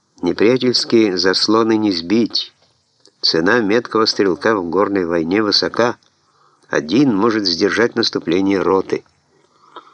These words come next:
Когда Скобелев высказал желание идти с отрядом на перевал, генерал-лейтенант возразил: «Решение мной уже принято,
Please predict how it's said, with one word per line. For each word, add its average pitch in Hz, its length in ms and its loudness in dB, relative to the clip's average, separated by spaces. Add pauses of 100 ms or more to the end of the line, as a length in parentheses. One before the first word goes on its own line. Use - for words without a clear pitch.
(2250)
Когда 113 300 0
Скобелев 151 560 2
высказал 120 580 0
желание 104 600 0
идти 120 220 -2
с - 140 0
отрядом 98 500 0
на 90 120 -2
перевал, 95 460 0
генерал-лейтенант 117 960 -2
возразил: 123 600 -2 (1300)
«Решение 131 580 2
мной 117 280 2
уже 113 240 0
принято, 143 500 -2